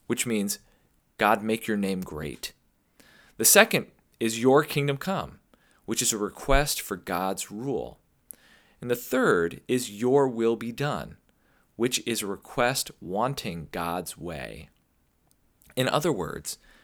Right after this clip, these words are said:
"God, make your name, your rule, and your way great on earth as it is in heaven." One way to apply this verse to our lives and families would be like this. "Heavenly Father,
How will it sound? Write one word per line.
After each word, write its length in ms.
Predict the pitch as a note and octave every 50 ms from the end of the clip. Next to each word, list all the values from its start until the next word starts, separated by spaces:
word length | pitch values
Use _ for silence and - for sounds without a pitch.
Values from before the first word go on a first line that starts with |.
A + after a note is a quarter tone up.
| _ _ _ _ _
"God, 460 | - G#2 F#2 G2 G#2 A#2+ C#3 D3+ D3+ - _ _ _ _ -
make 200 | - G#2+ G#2 -
your 80 | G#2+ G2
name, 460 | F#2+ F#2+ G2 G#2+ A#2+ C3+ D3 D3 D3 - _ _ -
your 160 | G2 F#2+ F2+
rule, 520 | E2 G2 A2 B2 C3 C#3 D3+ D3+ D3 - _ _ -
and 160 | - G2+ G2 G2+
your 120 | A2 G#2+
way 340 | G#2 G2+ F#2+ E2 D2 C#2 D2 -
great 540 | - - F#2 G2 G#2+ C3+ D3+ - - - - _ _ _ -
on 200 | - F2+ F2+ - - -
earth 420 | B2+ A#2 F2 D#2+ - - - - _ _ _ _ _ _ -
as 140 | - D#2+ E2+
it 80 | E2+
is 160 | D#2+ D#2+ D#2+ F2+
in 60 | F2
heaven." 400 | G#2 A#2+ B2 - - - - F2 _ _ _ - - - - _ _ _ _ - - - - - - - _
One 180 | - C3+ F3+ A3
way 160 | A3 F3+ D3 C3+
to 140 | - C#3
apply 300 | A#2 - - - B2+ C#3
this 180 | C3+ B2 B2 B2
verse 300 | - - A2 A2 G#2+ -
to 140 | - - G#2
our 100 | G2 F#2+
lives 340 | F#2 F#2+ F#2+ G2 G2+ - G2+
and 100 | F#2+ F2+
families 420 | - D3+ D#3+ D#3+ C3 G2+ F#2+ G#2+
would 80 | G#2 F#2
be 100 | A2 G#2
like 220 | G2+ A2+ - -
this. 400 | F#3+ E3 D#2 D#2+ - - - - _ _ _ _ _ _ _ - - - _
"Heavenly 280 | - D#3+ D3+ D#3+ C#3+ C3
Father, 480 | - D3 C3 C3 C3 D3 D3 D3+ D3